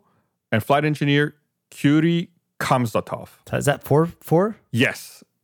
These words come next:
Speaker 1: So it's the pilot, first officer, navigating officer, and flight engineer.
Speaker 2: And what year was this?
Speaker 1: Eighty-six. This is also, well, I mean, I guess it was still not an old plane at the time, but this plane was built in June twenty-eighth, nineteen seventy-nine. So it's still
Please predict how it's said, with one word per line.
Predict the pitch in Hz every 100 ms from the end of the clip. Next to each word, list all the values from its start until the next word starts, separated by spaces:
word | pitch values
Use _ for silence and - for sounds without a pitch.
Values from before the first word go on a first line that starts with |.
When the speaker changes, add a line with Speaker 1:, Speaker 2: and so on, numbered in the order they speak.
| -
Speaker 1:
So | - 117 104
it's | 104 -
the | 101 98 92 90 - _
pilot, | - 156 175 185
first | - 151 139
officer, | 123 - 139
navigating | 127 127 170 147 131 117
officer, | 101 - - 120 -
and | 131 120
flight | - 104
engineer. | 90 90 87 87 - _ -
Speaker 2:
And | 127
what | 151
year | 170 185
was | 185
this? | 196 190 - _ -
Speaker 1:
Eighty-six. | 135 117 - - - - _ _ _ _ _ -
This | 185
is | 196
also, | 180 170 - 135 127 _ _ -
well, | 143
I |
mean, | 123 113 107 _ _
I | 135
guess | 165
it | 170
was | 131 _ -
still | - 233 196
not | 165 135
an | 131
old | 143 135
plane | 131 110
at |
the | 104
time, | 120
but | 113 131
this | 131 -
plane | - 151 123
was | 107
built | 123 107 - _ -
in | 110 101
June | 120 107
twenty-eighth, | - 110 101 98
nineteen | 98 95 98
seventy-nine. | - 90 87 87 82 95
So | 139
it's |
still | - 170 107